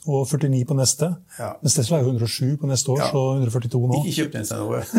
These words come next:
Speaker 2: <laughs> Ikke kjøp Tesla. Og nå var det sånn at nå skulle det komme en rettssak mot Tesla fordi de, hva var det, hva var det siste rettssaken nå? Ja.
Speaker 1: Mm, jeg er ikke sikker på å ha fått med meg.
Speaker 2: Ja, det var en ny rettssak nå som jeg liksom fikk bare fl-, flashet forbi øynene mine. Vet du, og det var, de får jo rettssaker hele tiden, da.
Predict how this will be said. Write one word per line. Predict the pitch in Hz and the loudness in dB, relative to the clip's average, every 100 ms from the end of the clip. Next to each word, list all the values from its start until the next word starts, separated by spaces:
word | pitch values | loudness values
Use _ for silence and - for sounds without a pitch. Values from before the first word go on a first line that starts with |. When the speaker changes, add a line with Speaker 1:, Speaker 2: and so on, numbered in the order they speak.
| - | 0
Speaker 2:
<laughs> | - - 170 | -2 0 0
Ikke | 170 131 | 2 0
kjøp | 160 143 131 | 0 0 -2
Tesla. | 131 - 143 139 117 - - - - | -2 0 0 0 0 -4 -20 -20 -2
Og | 139 | 0
nå | 160 | 2
var | 165 | 2
det | - | 2
sånn | 127 | 0
at | 139 | 0
nå | |
skulle | 131 151 | -2 -2
det | 147 | -2
komme | 139 | -2
en | 135 117 | -2 -2
rettssak | - - 151 139 | -6 -4 -4 -4
mot | 139 | -4
Tesla | 117 107 135 | -4 -4 -6
fordi | 135 123 | -2 -2
de, | 117 127 | -2 -4
hva | 147 135 | -2 -2
var | 127 | -2
det, | 131 135 | -4 -6
hva | 139 131 | -2 -2
var | 123 | -2
det | |
siste | 131 117 127 | -6 -6 -6
rettssaken | 120 135 123 | -4 -6 -4
nå? | 131 151 - _ _ _ _ _ _ _ _ _ _ - | -4 -4 -10 _ _ _ _ _ _ _ _ _ _ -12
Ja. | - | -6
Speaker 1:
Mm, | 151 151 156 156 | -2 -2 0 0
jeg | |
er | 156 | 0
ikke | 160 | -2
sikker | 147 135 | -4 -4
på | |
å | 135 | -4
ha | |
fått | 131 - | -4 -2
med | 117 | -2
meg. | 156 156 | -2 -2
Speaker 2:
Ja, | 135 | -2
det | 127 | 0
var | 135 | -2
en | |
ny | 127 127 | -2 -4
rettssak | 120 123 117 | -6 -6 -6
nå | 127 | -6
som | 127 | -4
jeg | 127 | -4
liksom | 127 123 120 127 | -6 -6 -6 -8
fikk | 123 - | -12 -6
bare | 127 117 | -6 -6
fl-, | 143 - - _ - | -10 -12 -18 _ -4
flashet | 131 - 117 | -4 -2 -4
forbi | 131 127 | -2 -2
øynene | 120 110 | -2 -2
mine. | 113 123 123 | -2 0 0
Vet | - | -2
du, | |
og | - | -6
det | 123 | -2
var, | 123 120 - _ _ | -2 -2 -10 _ _
de | 127 135 135 | -4 -4 -2
får | 131 | -2
jo | 127 127 120 | -2 -2 -6
rettssaker | 110 - 123 | -6 -4 -4
hele | 113 113 | -4 -4
tiden, | 113 | -6
da. | 135 | -8